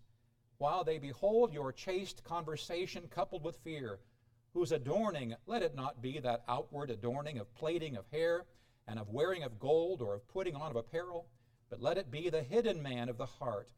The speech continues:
and that which is not corruptible, even the ornament of a meek and quiet spirit, which is in the sight of God of great price. For after this manner in the old time, the holy women also, who trusted in God,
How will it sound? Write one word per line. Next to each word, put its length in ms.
and 100
that 240
which 240
is 160
not 300
corruptible, 720
even 280
the 160
ornament 600
of 100
a 80
meek 340
and 160
quiet 400
spirit, 480
which 180
is 120
in 80
the 80
sight 320
of 120
God 340
of 160
great 320
price. 540
For 120
after 280
this 220
manner 380
in 100
the 180
old 280
time, 400
the 80
holy 240
women 240
also, 500
who 220
trusted 440
in 140
God, 400